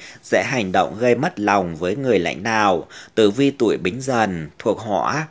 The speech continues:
mâu thuẫn, xô xát với đồng nghiệp hoặc là bạn bè. Tử vi tuổi Mậu Dần thuộc Thổ, không nên nghĩ tới việc bỏ cuộc, chịu thua. Tử vi tuổi Canh Dần thuộc Mộc, tiếp tục cố gắng trong việc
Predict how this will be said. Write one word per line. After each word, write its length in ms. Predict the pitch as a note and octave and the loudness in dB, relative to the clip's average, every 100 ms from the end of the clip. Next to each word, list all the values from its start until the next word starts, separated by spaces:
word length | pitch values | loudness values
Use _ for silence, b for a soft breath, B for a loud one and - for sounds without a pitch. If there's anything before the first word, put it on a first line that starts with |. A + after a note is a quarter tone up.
| - | -4
mâu 220 | C3 B2+ | 2 2
thuẫn, 460 | B2+ A2 D2 A#2+ F3 - | 2 2 2 0 -10 -12
xô 260 | - B2+ A#2 | -2 0 0
xát 340 | D3+ D#3+ - | -2 -6 -4
với 140 | C3 | -2
đồng 300 | C#3+ B2 F#2 | 4 4 4
nghiệp 280 | F2+ F2+ - _ _ | 2 0 0 _ _
hoặc 200 | - G2 | -16 -6
là 160 | G2+ F#2 | -2 -2
bạn 300 | F2 F2+ D#2 | 0 -2 0
bè. 380 | G2+ F#2+ F2 D2 - B B B | 0 0 0 -2 -10 B B B
Tử 180 | A2+ F#2 | 4 4
vi 180 | C3+ C#3 | 4 2
tuổi 220 | A#2+ E2 | 0 -2
Mậu 280 | G#2+ G#2+ E2 | 0 0 2
Dần 460 | G#2 G2+ F#2 E2 D#2+ | 4 4 2 -4 -8
thuộc 260 | - G#2+ - | -4 -4 -4
Thổ, 420 | A2 D#2+ A2+ E3 B B B | -2 0 0 -2 B B B
không 240 | - C3+ | 2 2
nên 200 | C3 B2 | 2 -2
nghĩ 180 | A#2 E2+ | 0 -2
tới 220 | - A#2+ | -2 -4
việc 300 | C#3+ A#2+ - | 0 0 0
bỏ 220 | G2+ E2+ - | 0 0 0
cuộc, 360 | - A2 F2+ - _ - | 2 2 2 -6 _ -4
chịu 240 | A#2+ - | -2 -2
thua. 440 | - C3+ B2+ B2 A2+ B B B | -2 2 6 6 6 B B B
Tử 160 | A2+ G2 | 6 6
vi 220 | A2 C3+ | 4 -2
tuổi 220 | A#2+ F2+ | 2 0
Canh 260 | E2+ C3 B2 | 0 -2 0
Dần 460 | G#2+ G2 F2+ E2 D#2 - | 4 4 2 -4 -12 -4
thuộc 240 | A#2 G2+ | -2 0
Mộc, 340 | G#2 F#2 - - - | 2 2 2 -8 -2
tiếp 140 | E3+ - | -2 0
tục 180 | A2 - - | 0 0 -2
cố 180 | - | -2
gắng 240 | A2+ A2 D3+ - | 0 -4 -6 -4
trong 200 | B2 B2 | -4 -4
việc 340 | G2+ G2 - | 0 0 0